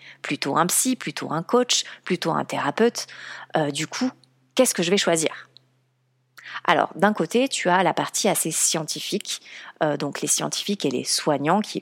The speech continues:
eux, grâce à leurs connaissances sur le fonctionnement de la matière et du corps biologique, vont pouvoir résoudre la plupart des pathologies en ne traitant que le corps physique. Eux vont s'appuyer sur des examens, donc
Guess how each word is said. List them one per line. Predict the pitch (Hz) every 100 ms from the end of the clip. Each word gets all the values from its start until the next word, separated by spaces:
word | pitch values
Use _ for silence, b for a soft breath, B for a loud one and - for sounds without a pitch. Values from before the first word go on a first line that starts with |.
| -
eux, | 175
grâce | 156 175 -
à | 139
leurs | -
connaissances | - 147 143 165 190 -
sur | -
le | 143
fonctionnement | - 147 143 165 160 170
de | 147
la |
matière | 131 135 139 - 202 220 196
et |
du | 139
corps | - 139 135
biologique, | 127 123 131 147 233 - - B B B B
vont | - 165 240
pouvoir | 214 180 208
résoudre | 170 - 180 185
la | 139
plupart | 139 - 170 147
des | 131
pathologies | 139 - - 135 160 196
en | 165
ne | 139
traitant | - 139 196 226 - -
que | -
le | 226
corps | 185 196
physique. | - 165 - - _ _ B B B B
Eux | 202
vont | 165 143
s'appuyer | - 151 170
sur | - 135
des | 131 123
examens, | 135 139 143 196 226
donc | 147